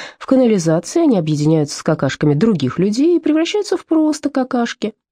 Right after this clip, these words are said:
«Тогда чего Инесс злится?» Инесс, вот как он ее зовет, не мамочка, не мама. «Ей неловко, люди не любят говорить о какашках. Какашки воняют, в какашках сплошь бактерии, м, ничего хорошего в какашках нет». «Почему?» «М, почему что?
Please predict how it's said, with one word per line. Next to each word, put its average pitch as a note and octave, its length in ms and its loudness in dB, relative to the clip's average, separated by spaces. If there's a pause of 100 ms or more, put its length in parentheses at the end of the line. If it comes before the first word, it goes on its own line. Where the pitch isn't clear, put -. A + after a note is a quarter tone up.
(420)
«Тогда D3+ 300 -2
чего D4+ 340 0
Инесс C4 260 2
злится?» E3+ 520 -2 (480)
Инесс, F#3+ 500 -2
вот F3 140 -6
как - 220 -10
он B2 60 0
ее A#2+ 140 -2
зовет, C3 420 -6
не D3+ 100 2
мамочка, C#3 500 -2
не B2+ 100 -2
мама. D#3 320 -2 (400)
«Ей C#4 380 4
неловко, F#4 640 2
люди C4+ 260 0
не D#4 120 4
любят D4+ 240 0
говорить D3+ 360 0
о D#3+ 60 0
какашках. - 600 -6
Какашки - 400 -4
воняют, G#3 520 2
в - 40 -20
какашках G3 420 -2
сплошь D3+ 360 -2
бактерии, B3+ 640 0 (280)
м, A3 280 2
ничего G#3 300 0
хорошего C3+ 460 -2
в - 60 -8
какашках - 600 -4
нет». - 220 -10 (300)
«Почему?» A3+ 680 0 (300)
«М, C#3+ 240 0
почему C3 360 -2
что? - 340 -8